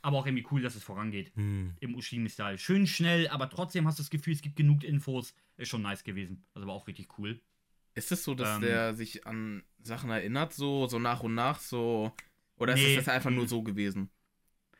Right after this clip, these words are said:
Speaker 1: Das ist nur einfach
Speaker 3: Okay,
Speaker 1: so,
Speaker 3: okay.
Speaker 1: einfach so. Da wurde
Speaker 3: Ich
Speaker 1: was,
Speaker 3: hab gedacht,
Speaker 1: was
Speaker 3: da
Speaker 1: cool
Speaker 3: wird immer
Speaker 1: oder
Speaker 3: wieder
Speaker 1: was
Speaker 3: was unlockt und so und dann kommen immer mehr
Speaker 1: Nee,
Speaker 3: Probleme
Speaker 1: nee,
Speaker 3: oder so.
Speaker 1: äh,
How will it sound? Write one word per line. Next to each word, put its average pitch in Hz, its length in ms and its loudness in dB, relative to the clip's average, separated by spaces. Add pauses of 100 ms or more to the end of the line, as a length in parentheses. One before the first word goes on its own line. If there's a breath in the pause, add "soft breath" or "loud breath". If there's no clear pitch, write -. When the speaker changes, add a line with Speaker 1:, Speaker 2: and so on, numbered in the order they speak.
(120 soft breath)
Speaker 1:
Das 135 120 2
ist - 60 -10
nur 165 100 2
einfach 165 220 6
Speaker 3:
Okay, 95 80 2
Speaker 1:
so, 156 160 4
Speaker 3:
okay. 151 100 0
Speaker 1:
einfach 139 140 2
so. 123 280 -4 (440)
Da 110 180 -2
wurde 117 140 -6
Speaker 3:
Ich - 40 -20
Speaker 1:
was, 117 120 -2
Speaker 3:
hab 101 60 0
gedacht, 104 180 0
Speaker 1:
was - 60 -12
Speaker 3:
da 101 80 0
Speaker 1:
cool 101 80 0
Speaker 3:
wird 107 100 -4
immer 113 140 0
Speaker 1:
oder 107 60 2
Speaker 3:
wieder 107 160 2
Speaker 1:
was 104 120 0
Speaker 3:
was 107 80 -2
unlockt 104 320 -2
und 101 140 -2
so 98 120 -4
und 95 100 0
dann 92 260 -4
kommen 98 180 -4
immer 95 140 -2
mehr 120 100 2
Speaker 1:
Nee, 120 160 4
Speaker 3:
Probleme 123 180 4 (120)
Speaker 1:
nee, 98 60 -2
Speaker 3:
oder - 100 0
so. 113 60 2
Speaker 1:
äh, 107 180 -2